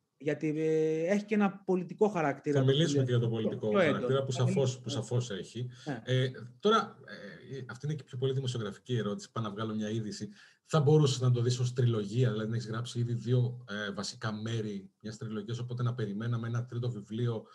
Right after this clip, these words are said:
Speaker 2: που θα, ας πούμε, υπάρχει ένας,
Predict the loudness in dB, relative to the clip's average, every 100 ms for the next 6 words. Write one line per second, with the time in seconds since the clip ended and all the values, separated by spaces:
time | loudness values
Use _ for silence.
0 | -20 -20 _ _ _ _ -8 -8 -6 -4
1 | -2 -4 -8 _ _ -20 -20 -18 -16 -16
2 | -18 _ -10 -2 0 2 2 2 0 0
3 | -2